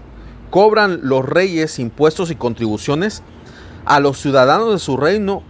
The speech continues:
o a los extranjeros?". Pedro contestó: "A los extranjeros". Jesús le dijo: "Entonces,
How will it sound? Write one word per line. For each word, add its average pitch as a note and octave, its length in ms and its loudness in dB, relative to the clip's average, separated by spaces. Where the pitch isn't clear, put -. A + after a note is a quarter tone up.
o C3+ 100 4
a C3+ 60 6
los B2 220 -2
extranjeros?". G#2+ 760 -6
Pedro A3 260 4
contestó: A2+ 540 -6
"A C#3 120 2
los C3+ 220 -2
extranjeros". A#2 800 -4
Jesús G3 240 2
le F#3+ 100 4
dijo: D#3+ 280 2
"Entonces, C3 640 -2